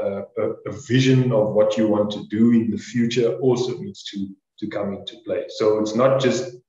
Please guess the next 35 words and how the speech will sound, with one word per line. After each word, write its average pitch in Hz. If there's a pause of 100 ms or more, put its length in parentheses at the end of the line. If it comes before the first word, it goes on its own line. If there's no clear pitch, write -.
necessarily 113
the, 104
the 95
numbers 113 (280)
on, 104
on 101
a -
piece -
of -
paper. - (180)
It's -
also 113
those 101
elements 95
as 90
well. 92 (460)
So 107
yes, 127 (180)
we 101
can 143
do 120
that. -
And 107
I'm 104
sure, 113
you 104
know, 104 (460)
other 107
funders 107
also 120
have 104
that 98
ability 98
with, -
with -